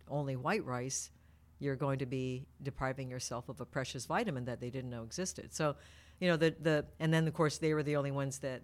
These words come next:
they ate predominantly any kind of, any kind of fish in Japan until the black,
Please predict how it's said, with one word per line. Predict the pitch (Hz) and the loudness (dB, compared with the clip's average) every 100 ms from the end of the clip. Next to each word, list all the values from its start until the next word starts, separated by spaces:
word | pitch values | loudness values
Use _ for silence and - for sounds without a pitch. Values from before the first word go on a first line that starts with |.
| - | -8
they | 135 | -6
ate | 143 - - | -4 -4 -4
predominantly | 143 131 127 131 131 - 127 127 131 | -4 -2 -2 -2 -6 -4 -4 -4 -4
any | 147 143 | -4 -4
kind | 139 135 127 | -4 -4 -2
of, | 123 117 - - | -4 -6 -16 -8
any | 143 120 123 | -6 -6 -6
kind | 131 113 | -8 -8
of | - | -2
fish | - 214 - - | 2 2 2 -6
in | 151 143 | -4 -4
Japan | 156 165 170 170 - - - - | -4 -2 0 -2 -4 -20 -18 -6
until | 156 160 147 | -2 0 0
the | |
black, | 127 139 139 139 | 2 2 2 0